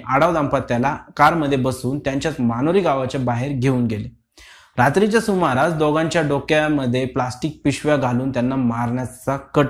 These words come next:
त्यांनी केला. आडाव दाम्पत्याचे मृतदेह त्यांनी स्मशानभूमीजवळ असलेल्या एका विहिरीमध्ये दगड बांधून टाकून दिले.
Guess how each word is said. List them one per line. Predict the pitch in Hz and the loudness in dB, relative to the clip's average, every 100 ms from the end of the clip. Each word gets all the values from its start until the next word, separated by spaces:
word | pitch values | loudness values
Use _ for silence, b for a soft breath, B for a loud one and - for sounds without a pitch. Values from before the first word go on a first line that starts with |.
| - | 0
त्यांनी | 123 131 | -2 -2
केला. | 120 107 95 - _ _ B B B B | -4 -8 -8 -14 _ _ B B B B
आडाव | - 151 180 | 2 2 2
दाम्पत्याचे | 165 147 147 143 135 | 0 -2 -2 -2 -2
मृतदेह | 135 135 156 147 139 135 | 0 0 0 2 0 0
त्यांनी | 135 123 143 | 0 0 0
स्मशानभूमीजवळ | 147 143 139 165 170 151 135 139 135 135 | -2 -2 -2 -2 -2 0 0 0 0 0
असलेल्या | 127 - 131 | -2 -2 -2
एका | 135 139 | -2 -2
विहिरीमध्ये | 127 131 147 139 120 135 B B | 0 0 0 0 -2 -6 B B
दगड | 127 147 170 | 2 4 4
बांधून | 156 143 160 | 2 0 2
टाकून | 151 131 135 | 0 0 -2
दिले. | 117 110 | 0 -2